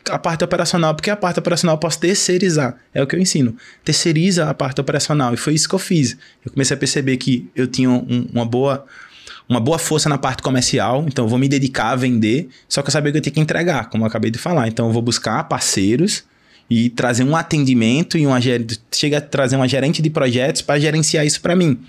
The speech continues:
E eram pessoas que eu pagava super bem na época. Só que, porra, eu vendia também muito bem. O valor que eu cobrava era muito bom e quando eu ia pegar uma operação ali que eu não tinha tanta responsabilidade, que era do cara, era fácil, porque eu contrava-, contratava por serviço.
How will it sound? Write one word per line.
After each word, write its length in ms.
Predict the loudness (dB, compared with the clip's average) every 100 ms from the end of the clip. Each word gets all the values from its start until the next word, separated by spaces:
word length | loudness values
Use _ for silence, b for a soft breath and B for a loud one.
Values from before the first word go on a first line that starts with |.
| B B B B B
E 80 | -2
eram 120 | 0
pessoas 280 | 0 0 -2
que 60 |
eu 60 | -2
pagava 280 | -2 0 0
super 320 | -2 -2 0
bem 220 | 2 2
na 180 | 2 2
época. 320 | 0 -2 -12 B B B B
Só 120 | -10 -10
que, 120 | -4
porra, 240 | -2 0
eu 60 | 0
vendia 420 | 2 2 2 2
também 260 | 0 2 2
muito 320 | 2 0 0
bem. 400 | 0 2 0 0
O 60 | -2
valor 320 | 0 0 0
que 60 |
eu 40 | 0
cobrava 400 | -2 0 0 2
era 140 | 2
muito 240 | 4 2 2
bom 340 | 0 2 2
e 120 | 2
quando 220 | 0 0
eu 160 | 2 2
ia 100 | 2
pegar 420 | 0 0 0 -2 B B B B
uma 140 | -2 0
operação 560 | 0 0 0 0 2
ali 140 | 2 0
que 80 |
eu 40 | 0
não 100 | 0
tinha 200 | 0 -2
tanta 420 | -2 -4 -2 -4
responsabilidade, 1120 | -2 -4 0 0 0 0 0 0 2 0 0
que 100 | 0
era 140 | -2 -2
do 100 | -2
cara, 280 | -2 -2
era 120 | -2 -6
fácil, 360 | -8 -4 -4
porque 80 | -4
eu 40 |
contrava-, 420 | -2 0 0 0 -2
contratava 480 | -2 0 0 -2 -2
por 220 | 0 0
serviço. 500 | 2 2 2 0 -2